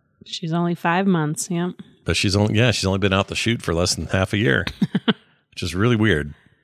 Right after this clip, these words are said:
Speaker 2: Anyway, so, uh, there's your update on, uh,
Speaker 1: Kiddos.
Speaker 2: yeah, our, our direct descendancy. <laughs> Um, I would like to mention that, uh, The Last of Us finished up,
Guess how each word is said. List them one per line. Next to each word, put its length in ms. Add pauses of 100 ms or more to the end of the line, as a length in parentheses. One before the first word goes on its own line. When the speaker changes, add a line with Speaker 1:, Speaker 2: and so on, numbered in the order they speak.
(840)
Speaker 2:
Anyway, 420
so, 360
uh, 100
there's 220
your 160
update 280
on, 260
uh, 340 (840)
Speaker 1:
Kiddos. 540 (220)
Speaker 2:
yeah, 260
our, 340
our 220
direct 520
descendancy. 800 (200)
<laughs> 1160 (460)
Um, 300
I 80
would 160
like 200
to 80
mention 580
that, 420
uh, 400 (240)
The 140
Last 340
of 100
Us 300
finished 400
up, 240